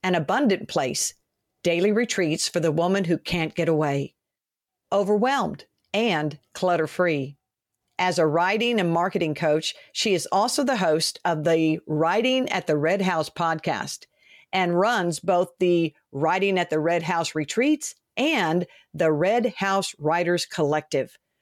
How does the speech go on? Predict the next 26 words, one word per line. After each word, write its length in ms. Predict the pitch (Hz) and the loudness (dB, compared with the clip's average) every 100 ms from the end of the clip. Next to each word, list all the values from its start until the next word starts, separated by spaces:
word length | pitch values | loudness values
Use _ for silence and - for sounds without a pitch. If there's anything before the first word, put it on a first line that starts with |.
| _ _ | _ _
a 100 | 170 | -2
writing 400 | 143 165 226 277 | 0 0 0 -2
program 460 | 208 170 156 170 170 | 0 0 2 0 0
that 160 | 160 156 | -2 0
helps 340 | 180 208 - - | 0 -2 -4 -2
authors 420 | 170 135 160 139 | -2 0 -2 0
develop 480 | 151 143 160 214 247 | -2 0 2 0 0
their 140 | 277 | 0
writing, 540 | 254 233 240 233 233 220 - _ | 0 0 0 2 0 -2 -10 _
their 140 | - 147 | -4 -4
platform, 800 | - 196 208 - 208 202 202 190 _ - | -2 -2 -2 0 2 2 0 -2 _ -2
and 460 | 254 196 147 147 - - | 0 0 -2 -4 -10 -4
their 180 | 165 151 | -2 2
business. 580 | 160 151 147 - - - _ _ _ _ _ | 2 0 -2 -6 -10 -14 _ _ _ _ _
Kathy 320 | - 196 202 214 | -4 -2 0 2
lives 420 | 214 165 160 160 | 4 4 2 0
on 240 | 175 180 | 0 2
her 220 | 170 165 151 | 2 2 4
Red 280 | 190 262 | 2 2
House 400 | 240 208 233 220 | 2 2 0 -2
mini 320 | 160 180 233 254 | 0 0 2 2
homestead 560 | 196 170 - 160 160 | 0 -2 0 0 2
with 100 | 160 | 0
her 160 | 190 185 | 2 2
husband, 380 | 175 175 185 170 | 0 0 2 2
Roger, 480 | 160 175 240 302 | 2 2 0 -2